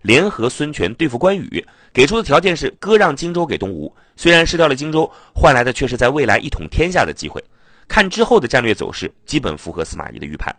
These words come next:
所以他能一战成名，这就是全局最优解。实际上啊，谋划全局咱们每个人都会干。简单点儿，打牌斗地主，明明一张 K 可以压住别人的 Q，你之所以不出，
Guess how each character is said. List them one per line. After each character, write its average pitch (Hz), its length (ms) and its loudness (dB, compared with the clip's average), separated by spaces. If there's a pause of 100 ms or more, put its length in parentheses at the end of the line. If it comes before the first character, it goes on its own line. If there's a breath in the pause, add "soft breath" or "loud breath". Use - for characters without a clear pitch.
(180 soft breath)
所 - 120 0
以 135 120 2
他 110 100 -4
能 98 160 -6
一 98 100 -6
战 104 160 -2
成 87 160 -10
名， 82 160 -8 (220 soft breath)
这 - 100 -4
就 92 120 -4
是 82 100 -10
全 90 340 -6
局 82 140 -8
最 92 160 -8
优 80 160 -4
解。 - 160 -14 (560 soft breath)
实 - 140 -2
际 233 100 2
上 170 160 2
啊， 98 100 -2 (300 loud breath)
谋 175 160 8
划 226 160 4
全 151 240 -2
局 127 240 -6
咱 90 140 -2
们 117 80 -8
每 117 140 -6
个 92 100 -6
人 104 80 -4
都 117 80 -4
会 113 100 -6
干。 - 180 -2 (240 soft breath)
简 107 160 0
单 160 140 4
点 123 140 4
儿， - 120 -2
打 82 140 0
牌 98 160 0
斗 139 160 -2
地 139 100 -6
主， 90 280 -10
明 117 120 -2
明 175 140 -2
一 175 80 -4
张 165 160 2
K 180 200 -2
可 - 180 -10
以 107 60 -6
压 117 120 2
住 120 100 -4
别 98 140 -2
人 117 60 -4
的 113 80 -8
Q， - 240 -4 (280 loud breath)
你 120 120 0
之 196 120 -4
所 214 120 4
以 196 80 0
不 170 100 -2
出， 202 260 -4